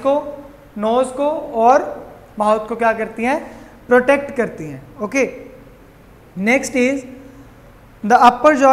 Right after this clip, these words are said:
is a part of the skull, only the lower jaw can be moved, it enables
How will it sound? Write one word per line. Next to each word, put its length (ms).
is 120
a 100
part 380
of 120
the 120
skull, 280
only 300
the 60
lower 360
jaw 220
can 260
be 80
moved, 360
it 180
enables 640